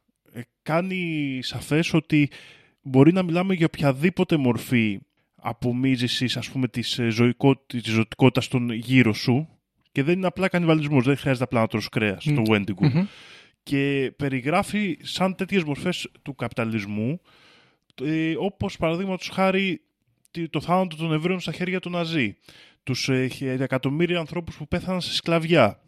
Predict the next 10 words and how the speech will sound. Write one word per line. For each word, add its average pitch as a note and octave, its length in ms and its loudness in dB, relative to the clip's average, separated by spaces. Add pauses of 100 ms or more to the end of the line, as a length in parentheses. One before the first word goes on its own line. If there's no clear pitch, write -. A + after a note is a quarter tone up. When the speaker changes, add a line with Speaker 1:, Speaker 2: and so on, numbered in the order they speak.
Speaker 1:
τους B2 160 -4
εκατομμύρια C#3+ 560 -2
εργάτες D3+ 420 -2
που - 100 -20
πεθαίνουν E3 640 0 (180)
υπό D3+ 240 4
τους - 80 -2
καπιταλιστές. C#3+ 840 0 (500)
Και C#3 120 0
γενικά, C3 800 0